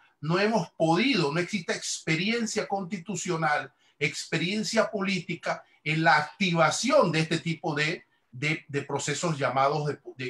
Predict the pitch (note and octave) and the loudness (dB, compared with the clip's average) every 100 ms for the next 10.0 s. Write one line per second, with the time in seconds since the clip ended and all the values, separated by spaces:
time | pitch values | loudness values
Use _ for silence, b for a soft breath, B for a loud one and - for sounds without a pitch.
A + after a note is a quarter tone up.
0 | - C#3 C3+ B2+ - A#2+ - B2+ B2+ B2+ | -6 -6 -4 -6 -8 -12 -8 -10 -10 -8
1 | C3+ C3+ D#3+ C3+ A#2+ B2 B2 G#2+ - b | -6 -6 -6 -4 -4 -4 -4 -6 -10 b
2 | G#3+ E3 A3 G3 A3+ C4 - G3+ G#3+ G#3+ | -2 0 2 6 6 2 -2 2 2 4
3 | A3 A3+ G#3+ G#3+ G#3+ G#3 b b D#3 F#3 | 4 6 6 6 4 2 b b 0 2
4 | G#3 - _ E3 F#3 G#3+ - A#3 A#3 B3 | 2 -4 _ 0 0 0 -2 -2 2 2
5 | C4 A#3 D4 F#4 F4 F3+ - _ _ - | 4 6 6 4 4 2 0 _ _ 0
6 | C#4+ - - A#3+ G#3+ F#3 F3 B3 - D#3+ | 0 0 -4 -4 2 2 4 6 6 6
7 | C3+ C3+ B2 G2+ - - C#3+ - _ b | 4 4 2 -4 -8 -6 -6 -8 _ b
8 | b - F#3 C#3+ - _ _ _ _ _ | b -2 0 0 -4 _ _ _ _ _
9 | _ _ B B B _ D3 C3+ C3 | _ _ B B B _ -2 0 -4